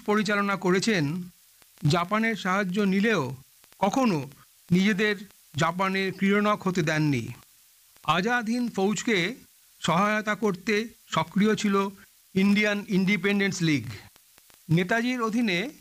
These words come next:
আইএনএর একটি বিশেষ উল্লেখযোগ্য বৈশিষ্ট্য ছিল সাম্প্রদায়িক ঐক্য। এই বাহিনীতে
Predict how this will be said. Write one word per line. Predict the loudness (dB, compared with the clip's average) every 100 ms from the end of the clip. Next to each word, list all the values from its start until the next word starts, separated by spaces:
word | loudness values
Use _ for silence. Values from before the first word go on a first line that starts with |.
| -20 _ -6
আইএনএর | -2 -2 -2 -4 -6
একটি | -8 -4 -2
বিশেষ | 0 2 2 0 0
উল্লেখযোগ্য | 2 2 2 0 -2 0 0
বৈশিষ্ট্য | 0 2 2 0 -2 -2
ছিল | 0 2 2 0 -4 -18 _ _ -20 -6
সাম্প্রদায়িক | -2 -2 -2 -4 -2 -2 -2 -2
ঐক্য। | -2 -4 -6 -6 -8 _ _ _ _ _ _
এই | 0 0
বাহিনীতে | 0 -2 -2 -2 -2 -2 -2